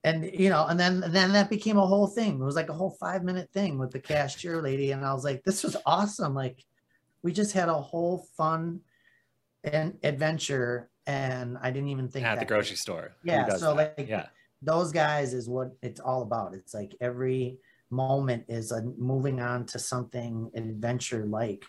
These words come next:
Speaker 1: because they're, that's what they taught me. They're just, like, the most curious about life in the best way. So,
Speaker 2: Yeah.
Speaker 1: anyway.
Speaker 2: Well,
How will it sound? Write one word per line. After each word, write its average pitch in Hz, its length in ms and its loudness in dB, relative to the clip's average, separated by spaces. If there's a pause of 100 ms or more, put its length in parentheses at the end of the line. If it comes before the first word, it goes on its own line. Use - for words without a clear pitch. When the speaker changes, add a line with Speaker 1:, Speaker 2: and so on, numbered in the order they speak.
Speaker 1:
because 110 720 -4 (420)
they're, 113 380 0
that's 123 320 4
what 123 80 -4
they 110 160 -2
taught 101 260 -2
me. 92 160 -8
They're 92 140 -8
just, 98 320 -8
like, 101 160 -4
the 107 80 -10
most 101 300 -6
curious 107 480 -4
about 98 260 -6
life 95 560 -6
in 110 100 -4
the 101 80 -2
best 95 360 -6
way. 95 260 -8 (540)
So, - 300 -14
Speaker 2:
Yeah. 90 260 -2 (200)
Speaker 1:
anyway. 104 240 -6
Speaker 2:
Well, 101 320 4